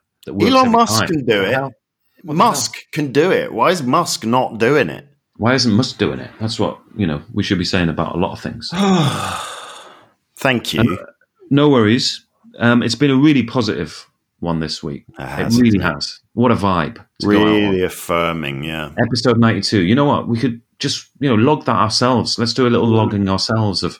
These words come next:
Speaker 2: Yeah.
Speaker 1: episode ninety-two if we want a, a little bit of a lift.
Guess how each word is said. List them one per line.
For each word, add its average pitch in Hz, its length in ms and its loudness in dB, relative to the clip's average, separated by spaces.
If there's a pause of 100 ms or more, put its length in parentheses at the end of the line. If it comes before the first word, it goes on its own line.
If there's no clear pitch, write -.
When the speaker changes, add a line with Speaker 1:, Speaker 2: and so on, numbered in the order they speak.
Speaker 2:
Yeah. 92 260 0
Speaker 1:
episode 113 360 -2
ninety-two 104 320 0
if 95 80 -2
we 101 80 0
want 117 160 2
a, 113 320 -6
a - 20 -16 (180)
little 139 260 0
bit 143 120 2
of 135 60 0
a 139 40 2
lift. 135 520 0